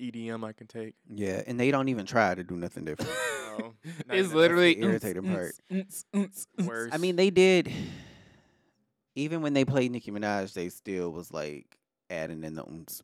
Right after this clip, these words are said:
Speaker 2: oonts, oonts, oonts.
Speaker 1: Mm-hmm.
Speaker 2: So they
Speaker 3: It
Speaker 2: just,
Speaker 3: was
Speaker 2: they
Speaker 3: like,
Speaker 2: don't
Speaker 3: "Do we
Speaker 2: even
Speaker 3: have a
Speaker 2: try.
Speaker 3: problem? Problem, problem, problem, boom, boom, boom, boom, boom, uh, uh, uh,
Speaker 1: Yeah, it was
Speaker 3: uh,
Speaker 1: just
Speaker 3: uh."
Speaker 1: horrible.
Speaker 3: Oh, y'all do anything else over the weekend, or was that it?
Speaker 1: Uh,
Speaker 2: We went to Pronto's after.
Speaker 1: Yeah.
Speaker 3: Oh, now how was that?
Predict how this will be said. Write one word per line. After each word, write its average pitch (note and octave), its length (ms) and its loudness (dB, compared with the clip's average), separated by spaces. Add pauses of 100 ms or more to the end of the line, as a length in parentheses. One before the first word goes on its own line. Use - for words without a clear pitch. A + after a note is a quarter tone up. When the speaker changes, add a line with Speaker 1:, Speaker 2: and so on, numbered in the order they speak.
Speaker 2:
oonts, - 280 -16
oonts, - 40 -20
oonts. B2 280 -16
Speaker 1:
Mm-hmm. A2+ 320 -18 (100)
Speaker 2:
So G2+ 80 -8
they A2 140 0
Speaker 3:
It B2 60 -4
Speaker 2:
just, B2+ 140 -6
Speaker 3:
was - 140 -14
Speaker 2:
they D3 60 -10
Speaker 3:
like, C#3+ 160 0
Speaker 2:
don't B2+ 100 4
Speaker 3:
"Do - 60 2
we A#3 80 2
Speaker 2:
even A#3+ 100 6
Speaker 3:
have A3+ 120 8
a A#3+ 40 8
Speaker 2:
try. A3+ 80 2
Speaker 3:
problem? F3 420 10
Problem, F3 440 10
problem, F3+ 480 12
problem, F3 420 12
boom, D#3+ 180 -4 (300)
boom, F3+ 180 -4
boom, E3+ 240 -4
boom, D#3+ 220 -2 (100)
boom, C#3+ 200 -8 (160)
uh, C#3+ 40 -16
uh, D#3+ 40 -6 (200)
uh, D3+ 320 -6
Speaker 1:
Yeah, D3+ 140 -8 (100)
it G#2+ 40 -6
was A2 140 -8
Speaker 3:
uh, - 20 -8
Speaker 1:
just C#3 140 -10
Speaker 3:
uh." - 20 -16
Speaker 1:
horrible. F2 480 -10 (440)
Speaker 3:
Oh, G#2 400 -8
y'all A#2+ 140 -2
do C3+ 120 -4
anything B2+ 340 -4
else C#3+ 140 -2
over F3 180 -6
the F#3 60 -2
weekend, F#3+ 420 -4
or B2 140 0
was A#2+ 180 -2
that B2 180 0
it? B2+ 320 -2 (540)
Speaker 1:
Uh, A2 720 -6
Speaker 2:
We A2+ 80 -8
went D#3 140 -10
to - 60 -6
Pronto's A2+ 500 -8
after. G#2+ 520 -8 (140)
Speaker 1:
Yeah. D#3 160 -8 (220)
Speaker 3:
Oh, G3+ 120 8
now D3+ 160 2
how D#3 200 4
was C#3 180 -2
that? C3 380 0